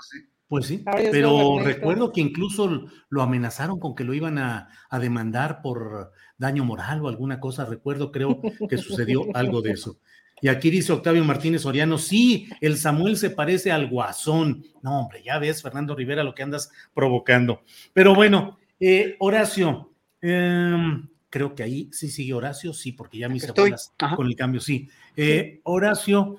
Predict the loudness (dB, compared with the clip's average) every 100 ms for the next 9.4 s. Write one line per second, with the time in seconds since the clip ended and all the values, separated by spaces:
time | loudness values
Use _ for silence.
0 | _ _ -2 2 4 4 4 0 0 -2
1 | -2 0 4 4 2 0 0 0 2 2
2 | 2 2 0 2 2 -2 -12 0 0 2
3 | 0 2 2 0 0 -2 -2 -4 -2 -4
4 | -2 -2 0 2 4 2 -4 _ _ 0
5 | 0 0 -2 -4 -4 0 4 4 2 -4
6 | _ _ -2 0 0 0 0 2 0 2
7 | 0 -2 -4 -2 -2 -2 -6 -4 -2 -2
8 | -2 -2 -6 -8 -10 -8 -8 -8 -10 -6
9 | -4 -2 -2